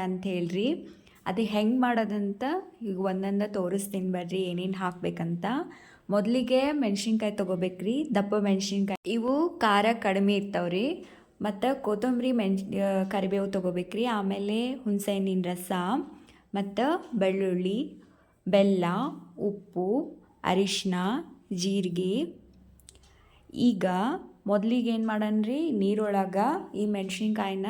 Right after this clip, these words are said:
ತೊಳ್ಕೊಳ್ಳನ್ರಿ. ಮೊದ್ಲು ಅವನ್ನ ಏನ್ ಮಾಡನು, ಉಷ್ಟುನು ತುಂಬ ತಕೊಂಡು ಹಿಂಗೆ ಇಟ್-, ಹಿಂಗೆ ಈ ಥರ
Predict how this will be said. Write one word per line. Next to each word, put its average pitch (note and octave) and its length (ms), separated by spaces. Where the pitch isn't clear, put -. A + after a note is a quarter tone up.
ತೊಳ್ಕೊಳ್ಳನ್ರಿ. F#3+ 1120
ಮೊದ್ಲು A3 380
ಅವನ್ನ A3 140
ಏನ್ G#3+ 220
ಮಾಡನು, G#3+ 580
ಉಷ್ಟುನು A3 800
ತುಂಬ G#3+ 280
ತಕೊಂಡು G3+ 560
ಹಿಂಗೆ A3 220
ಇಟ್-, - 320
ಹಿಂಗೆ G3 320
ಈ G3 40
ಥರ G3 240